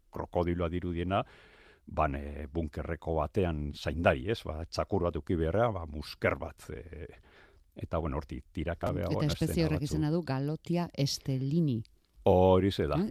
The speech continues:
Speaker 2: Eta
Speaker 1: horrentxe
Speaker 2: horregatik
Speaker 1: da, bai.
Speaker 2: da, eh, kapituloetako bat, bueno, beste
Speaker 1: Hori da.
Speaker 2: kapituloetan ere agertzen da, baina, mm, kapituloetako bat, eh, Galotia, ez dakit horrela irakurtzen den, Galotia horri eskenia dago.
Speaker 1: Bai,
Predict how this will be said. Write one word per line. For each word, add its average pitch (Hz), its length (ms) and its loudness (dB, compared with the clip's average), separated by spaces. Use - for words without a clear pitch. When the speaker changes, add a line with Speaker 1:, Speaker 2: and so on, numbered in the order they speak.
Speaker 2:
Eta - 0 -
Speaker 1:
horrentxe - 140 2
Speaker 2:
horregatik 151 340 2
Speaker 1:
da, 135 60 2
bai. 143 80 4
Speaker 2:
da, 151 380 2
eh, 127 300 -4
kapituloetako 143 760 -2
bat, 165 240 -2
bueno, 107 180 -2
beste - 180 0
Speaker 1:
Hori 139 80 0
da. 147 80 2
Speaker 2:
kapituloetan 139 460 2
ere 135 140 0
agertzen 135 520 -2
da, 147 140 -2
baina, 131 420 -2
mm, 139 140 0
kapituloetako 143 580 -2
bat, 170 200 -4
eh, 127 180 -4
Galotia, 127 520 -4
ez - 80 -4
dakit 139 200 -2
horrela 131 220 -2
irakurtzen 131 420 -4
den, 120 180 -2
Galotia 139 460 -2
horri 131 220 -4
eskenia 131 460 -4
dago. 117 200 0
Speaker 1:
Bai, 92 100 -6